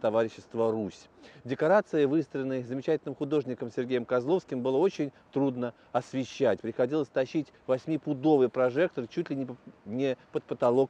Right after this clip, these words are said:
павильона. И с горящим прожектором в руках, примостившись на какой-нибудь дощечке, изобретать приспособление световых эффектов.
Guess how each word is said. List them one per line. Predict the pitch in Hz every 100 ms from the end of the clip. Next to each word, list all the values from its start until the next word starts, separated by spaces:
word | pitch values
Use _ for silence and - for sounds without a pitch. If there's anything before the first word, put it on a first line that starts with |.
| -
павильона. | 131 123 117 110 95 80 67 - _ -
И | 139
с |
горящим | 110 143 147 - 120
прожектором | 127 127 139 - 120
в | 117
руках, | 120 156 165 - _ - -
примостившись | 131 135 131 160 127 113
на | 123
какой-нибудь | 123 139 123 107
дощечке, | 98 110 - 160 190 - 95 82 _ _
изобретать | 120 110 120 123 156 151
приспособление | 127 - 117 123 110 127 139 135 131 -
световых | 107 98 110 -
эффектов. | 113 107 101 80 87